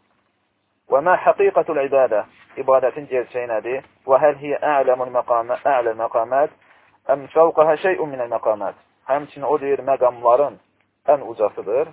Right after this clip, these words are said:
yoxsa ondan uca bir şey vardır ibadətdən? Yəni, dində, təbii ki, dindən söhbət yox.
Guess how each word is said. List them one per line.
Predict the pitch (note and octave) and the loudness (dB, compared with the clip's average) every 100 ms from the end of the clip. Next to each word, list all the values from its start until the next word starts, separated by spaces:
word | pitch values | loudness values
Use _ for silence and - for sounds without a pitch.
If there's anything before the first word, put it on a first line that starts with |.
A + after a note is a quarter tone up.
| - | -4
yoxsa | C#3+ D3+ - | -4 -2 -4
ondan | C#3+ C#3+ E3+ | -6 -4 -4
uca | C#3 D3 C#3 | -2 -2 -2
bir | B2+ | -4
şey | C#3 A#2+ | -4 0
vardır | F#2 E2 - | 0 0 -8
ibadətdən? | F2 F2 E2 E2 - G2+ D#2+ - | -10 -6 -6 -6 -12 -12 -12 -20
Yəni, | - _ | -20 _
dində, | F#2 F2 G2 _ - | -20 -12 -12 _ -18
təbii | F#2 F#2 | -16 -16
ki, | E2+ | -20
dindən | F2 F#2+ - | -14 -14 -12
söhbət | D#2+ - | -16 -16
yox. | - | -20